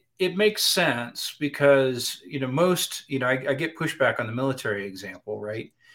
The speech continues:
Um, in, in, in the military, the demand is to be disciplined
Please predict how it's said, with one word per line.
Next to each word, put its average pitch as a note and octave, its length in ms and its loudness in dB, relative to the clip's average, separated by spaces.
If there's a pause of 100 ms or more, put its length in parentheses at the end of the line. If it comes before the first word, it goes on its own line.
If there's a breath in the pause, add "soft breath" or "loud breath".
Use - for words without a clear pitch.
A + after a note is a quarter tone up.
(220 soft breath)
Um, A2 360 -2
in, C#3 260 -2
in, C3+ 300 -2 (160)
in D3+ 100 -2
the C3+ 60 0
military, B2+ 840 2 (220)
the B2+ 240 0
demand B2 540 0
is A2 180 -4
to - 80 -12
be A#2 100 -8
disciplined A2+ 720 -4